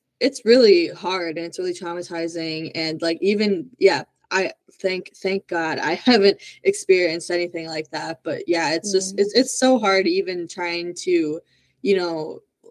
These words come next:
Speaker 1: help someone through that space. So that, that's really cool that you kind of wrote about it, and it, it gives people a way to kind of, you know, like,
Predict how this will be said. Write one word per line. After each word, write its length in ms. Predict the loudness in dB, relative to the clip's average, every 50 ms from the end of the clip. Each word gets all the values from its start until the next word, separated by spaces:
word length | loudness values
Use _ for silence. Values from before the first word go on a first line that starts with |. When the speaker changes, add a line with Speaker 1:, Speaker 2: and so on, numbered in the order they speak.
| _ -14
Speaker 1:
help 340 | -8 -2 2 2 2 2 0
someone 560 | -2 -2 0 0 0 -2 -2 -4 -4 -8 -10
through 340 | _ -2 0 0 2 0 0
that 300 | -2 -4 -6 -6 -8 -10
space. 480 | -12 -8 -6 -4 -2 -2 -4 -4 -6
So 240 | -8 -4 -2 0 0
that, 240 | 0 0 -2 0 2
that's 220 | 2 2 2 2 4
really 180 | 4 4 4 2
cool 300 | 0 -2 0 0 0 0
that 160 | 0 -2 0
you 160 | 0 -2 -2
kind 240 | -2 -4 -6 -4 -4
of 140 | -4 -6 -8 _ -4
wrote 220 | -2 0 2 2
about 320 | 0 0 -2 -4 -2 -2 -2
it, 260 | -2 -2 -2 -2 -4
and 160 | -4 -4 -2 -2
it, 160 | -4 -4 _ _ _ _ _ 2
it 80 | 2 6
gives 240 | 6 6 4 4
people 320 | 4 2 2 4 4 2 2
a 80 | 2
way 180 | 2 2 2 0
to 80 | 0 -2
kind 320 | -4 -6 -6 -4 -2 -2
of, 220 | -2 -4 -4 -8 _ _ _ _ _ _ _ _ _ _ _ _ _ _ _ _
you 120 | 0 2 4
know, 160 | 4 4 4
like, 300 | 2 2 2 2 0 -2